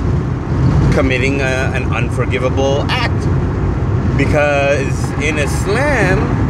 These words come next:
I'm sure every Muslim would agree that the only interpretation of Islam is the Prophet Muhammad's.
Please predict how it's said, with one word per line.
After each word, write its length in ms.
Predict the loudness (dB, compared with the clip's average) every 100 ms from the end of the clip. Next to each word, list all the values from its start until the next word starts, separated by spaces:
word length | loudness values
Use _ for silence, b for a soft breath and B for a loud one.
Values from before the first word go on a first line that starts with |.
| 2 0 0 0 -2 -2 0
I'm 160 | 0 -2
sure 240 | 0 0
every 360 | 0 0 0 0
Muslim 440 | 0 0 0 0
would 100 | 2
agree 400 | 0 0 0 0 2
that 220 | 2 2
the 80 | 2
only 420 | 4 4 4 2
interpretation 920 | 2 2 2 2 4 2 2 0 0
of 200 | 2 2
Islam 480 | 2 2 2 2 0
is 280 | 0 0
the 120 | 2 0
Prophet 400 | 2 0 0 0
Muhammad's. 880 | 0 2 2 2 0 -2 -4 -6